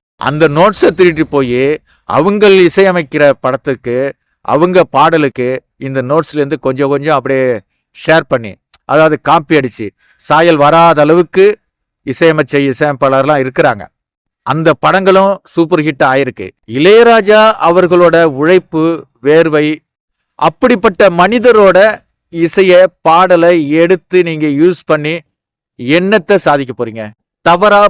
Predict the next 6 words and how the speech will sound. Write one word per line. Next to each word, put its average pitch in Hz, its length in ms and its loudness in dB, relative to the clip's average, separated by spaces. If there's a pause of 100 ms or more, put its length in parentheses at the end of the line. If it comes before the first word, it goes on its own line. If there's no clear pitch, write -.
பயன்படுத்திருக்கீங்க 156 880 -2
அப்படின்னு 143 300 -6
சொல்றாங்க. 131 580 -2 (640)
இதையெல்லாம் 151 680 0 (640)
வருங்கால 175 520 2
இயக்குனர்கள், 143 560 -4